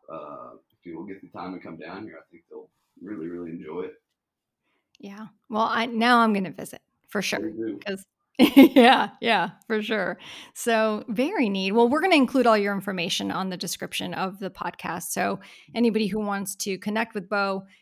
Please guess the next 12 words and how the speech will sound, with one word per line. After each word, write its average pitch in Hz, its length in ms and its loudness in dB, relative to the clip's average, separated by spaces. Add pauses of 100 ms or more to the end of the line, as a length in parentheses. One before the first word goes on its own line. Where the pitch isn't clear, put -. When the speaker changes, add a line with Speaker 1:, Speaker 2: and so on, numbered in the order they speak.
(200)
Speaker 2:
can 220 120 -2
definitely 208 500 -2
do 202 220 -4
that, 196 560 0
um, 185 520 -8 (280)
email, 247 360 6
online, 185 960 2 (180)
and 180 440 -6 (160)
definitely 262 600 4
on 247 180 6
social 254 460 4
media, 208 600 2